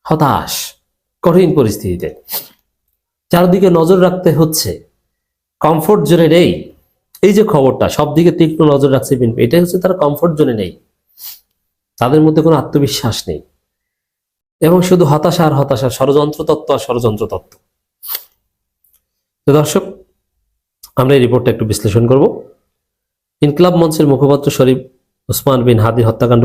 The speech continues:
কেন্দ্র করে দেশের রাজনৈতিক অঙ্গনে এক অস্থির পরিস্থিতি তৈরি হয়েছে। দেশের জনগণ জেগে উঠেছে, কিন্তু বিএনপি বেকায়দায় পড়েছে, কারণ বিএনপি এর সাথে জড়িত, বিএনপি এখানে ভিলেন।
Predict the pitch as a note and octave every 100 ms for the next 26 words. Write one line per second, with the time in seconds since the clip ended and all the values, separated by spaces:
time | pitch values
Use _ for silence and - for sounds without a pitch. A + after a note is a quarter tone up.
0 | A2+ G#2+ G#2+ G#2+ G#2+ G#2 - A2 G2+ -
1 | - A#2+ G#2+ G#2 G#2 G2+ - A#2+ - C#3+
2 | C#3+ B2 A#2 A#2 G#2+ G#2 F#2+ E2+ - -
3 | _ _ _ _ _ _ _ _ _ _
4 | _ _ A#2 D#3 D#3 F#3 C3 D3 D#3+ F#3
5 | F3+ C#3 C3+ C#3+ D3 D3+ F#3 E3 D#3+ D3+
6 | A#2 C#3 D#3+ E3 - F#3 G3 C#3 B2+ C3
7 | B2+ A#2+ G2+ F2+ F#2+ A#2 A#2+ A#2 C3+ C#3+
8 | - E3 - - C3+ C3 A#2+ A#2+ A#2 C#3+
9 | E3+ A#2 G#2+ - G#2+ B2+ A2 B2+ C3+